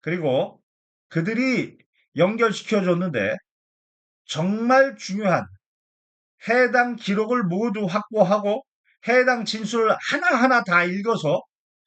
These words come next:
그래서 분석하고 비교하고 모순을 찾아내고 하는 그런 실력이 없는 변호사들 때문에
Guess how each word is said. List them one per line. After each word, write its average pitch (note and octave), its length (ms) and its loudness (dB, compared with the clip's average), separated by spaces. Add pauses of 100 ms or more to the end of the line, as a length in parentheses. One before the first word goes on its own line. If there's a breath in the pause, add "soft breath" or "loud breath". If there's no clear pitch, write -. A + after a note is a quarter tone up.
(180)
그래서 G#3 600 2
분석하고 A3+ 840 0
비교하고 G3+ 760 2 (200 soft breath)
모순을 A#3+ 460 2
찾아내고 A3+ 720 0 (260)
하는 C#4 360 2 (180)
그런 G#3 320 2
실력이 A#3+ 1200 -2
없는 F3 380 -4 (1160)
변호사들 D3+ 540 -4
때문에 C3 440 -4